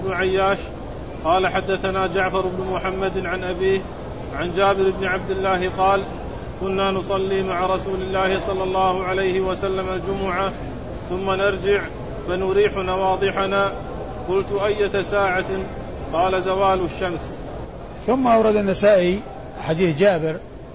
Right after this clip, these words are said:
Speaker 2: ابن عبد الله الأنصاري رضي الله تعالى عنه، وفيه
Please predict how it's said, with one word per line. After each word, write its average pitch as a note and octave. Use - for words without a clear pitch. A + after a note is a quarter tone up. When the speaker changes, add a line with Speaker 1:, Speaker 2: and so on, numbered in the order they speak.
Speaker 2:
ابن E3+
عبد D#3
الله E3+
الأنصاري D#3+
رضي D#3
الله D#3+
تعالى D3
عنه، E3+
وفيه F#3